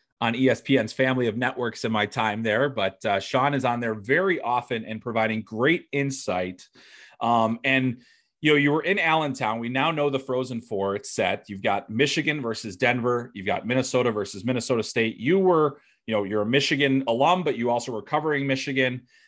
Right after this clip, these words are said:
um, and were able to watch their wins over A I C and Quinnipiac.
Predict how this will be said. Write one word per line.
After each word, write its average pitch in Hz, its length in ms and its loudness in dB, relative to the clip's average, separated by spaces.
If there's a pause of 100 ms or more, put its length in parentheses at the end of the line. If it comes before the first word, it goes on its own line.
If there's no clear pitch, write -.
(120)
um, 107 340 0 (240)
and 113 360 0
were 120 140 2
able 131 180 4
to 131 80 2
watch 113 580 0 (160)
their 131 240 4
wins 131 320 2
over 107 340 -4
A 131 140 0
I 135 160 0
C 120 400 -8
and 98 160 -10
Quinnipiac. 110 800 0